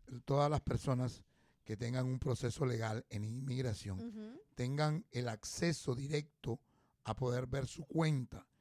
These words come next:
Speaker 1: que eso no va a ser una persona, un notario, esto tiene que ser con un abogado y que tiene que, si tiene una representación legal,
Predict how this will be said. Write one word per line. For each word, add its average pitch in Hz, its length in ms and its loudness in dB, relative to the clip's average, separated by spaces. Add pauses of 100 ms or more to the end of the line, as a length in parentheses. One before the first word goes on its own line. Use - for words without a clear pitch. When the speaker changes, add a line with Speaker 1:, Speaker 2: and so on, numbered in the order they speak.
(360)
Speaker 1:
que 127 180 2
eso 170 380 6 (140)
no 143 680 6 (240)
va 135 80 8
a 131 40 6
ser 151 360 6 (600)
una 147 220 4
persona, 160 420 4
un 143 160 0
notario, 147 520 6
esto 131 200 -2
tiene 143 180 -2
que 160 100 -2
ser 165 280 4 (440)
con 117 260 0
un 135 140 2
abogado 185 600 10
y 131 120 -4
que 139 120 -2
tiene 165 240 -2
que, 180 240 -2
si 131 140 -8
tiene 165 160 0
una 208 160 4
representación 151 800 0
legal, - 340 -6